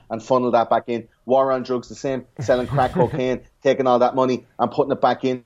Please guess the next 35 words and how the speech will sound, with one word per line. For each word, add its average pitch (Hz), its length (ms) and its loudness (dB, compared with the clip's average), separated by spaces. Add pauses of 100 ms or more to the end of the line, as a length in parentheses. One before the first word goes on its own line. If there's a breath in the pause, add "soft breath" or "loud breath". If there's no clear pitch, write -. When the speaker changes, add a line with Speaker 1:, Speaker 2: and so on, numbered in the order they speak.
Speaker 1:
into 123 460 0
South 123 280 0
America, 120 520 -2
making 131 220 4
Speaker 2:
Dude, 330 100 2
Speaker 1:
brown 123 220 2
Speaker 2:
it's 285 80 2
Speaker 1:
people 220 140 0
Speaker 2:
the 302 60 -2
Speaker 1:
box 294 200 2
the 226 80 -8
shit 208 160 -2
Speaker 2:
exact 285 300 2
Speaker 1:
out. - 60 -6
Speaker 2:
same 285 280 0
thing. 311 340 0
And 262 220 -4
then 311 180 2
we 302 140 -2
also 320 500 2
Speaker 1:
And 226 100 0
Speaker 2:
have 247 560 -2
our 285 200 2
own 294 320 0
Iran-Contra 311 960 0
affair. 247 400 0
It's 254 140 -6
called 294 200 0 (160)
Obama-Contra, 240 1000 0 (240 loud breath)
and 262 160 -2
we're 285 80 2
Speaker 1:
Yeah, 277 60 2
yeah. 294 40 -4
Speaker 2:
finding 320 400 0
out 233 380 0